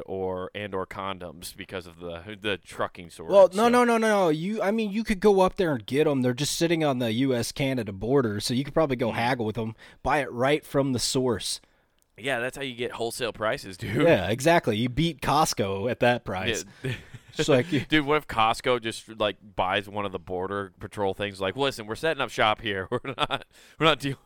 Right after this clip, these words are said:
Speaker 1: with this
Speaker 2: Uh,
Speaker 1: stuff."
Speaker 2: you, you come to us.
Speaker 1: Yeah.
Speaker 2: You guys can
Speaker 1: One day, Co- <laughs>
Speaker 2: They're selling Magnum still. They're just like, "Nope,
Speaker 1: Yeah.
Speaker 2: nope,"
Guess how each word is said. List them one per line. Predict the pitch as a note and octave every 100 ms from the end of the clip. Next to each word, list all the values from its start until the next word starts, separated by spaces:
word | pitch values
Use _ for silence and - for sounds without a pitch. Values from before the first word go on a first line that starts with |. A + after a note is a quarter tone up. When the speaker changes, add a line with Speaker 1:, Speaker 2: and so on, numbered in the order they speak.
| B2
Speaker 1:
with | B2+ - -
this | G#2 -
Speaker 2:
Uh, | B2
Speaker 1:
stuff." | G2 G#2
Speaker 2:
you, | G3 C3
you | D#3+ A3
come | G#3+ F#3
to | C#3+
us. | D#3 G#2+ - - - - - - - _ _
Speaker 1:
Yeah. | G2+ F2+ G2+
Speaker 2:
You |
guys | F3 G3 E3+
can | E3+
Speaker 1:
One | C#4+ A#3+
day, | C#3+
Co- | A2 A#2+ B2 - _ _ - G#2+ -
<laughs> | C4
Speaker 2:
They're | G#3
selling | G3+ B3 G3 E3+
Magnum | D#3+ F3 F#3+ G3 G3
still. | - G3 G#3+ A3
They're | G3
just | F#3 F#3
like, | F#3+ C#3+
"Nope, | C#3 D3+ F3+
Speaker 1:
Yeah. | -
Speaker 2:
nope," | D3+ F3 F#3+